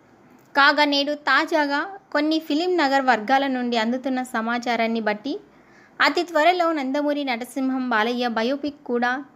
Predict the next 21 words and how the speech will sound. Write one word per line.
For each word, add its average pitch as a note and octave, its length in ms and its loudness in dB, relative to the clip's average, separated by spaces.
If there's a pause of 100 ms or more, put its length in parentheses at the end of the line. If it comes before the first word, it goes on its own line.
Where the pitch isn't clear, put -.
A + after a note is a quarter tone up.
(120)
తెరకెక్కనున్నట్లు C#4 880 0
చెప్తున్నారు. A#3 800 -2 (720)
గడిచిన F#4 480 4
మూడు D#4+ 240 0
నెలలుగా D4 460 2
లాక్‌డౌన్ C#4+ 520 2
కొనసాగుతుండడంతో, C4+ 1160 -4 (360)
ఇటీవలే D#4 420 6
ప్రముఖ C#4 320 2 (100)
దర్శకుడు C4 680 -2 (380)
ఒకరు C#4+ 500 4 (180)
బాలయ్య D#4+ 480 4
బయోపిక్ C4+ 500 -2
తీసేందుకు C4+ 540 -6
ఆలోచన C#4 560 0
చేసి, C4 600 -4 (440)
అనంతరం D#4+ 560 6
ప్రముఖ C4 360 0
కథకుడు B3+ 520 -4
ఒకరిని A#3+ 420 0
పిలిపించి, C4 680 0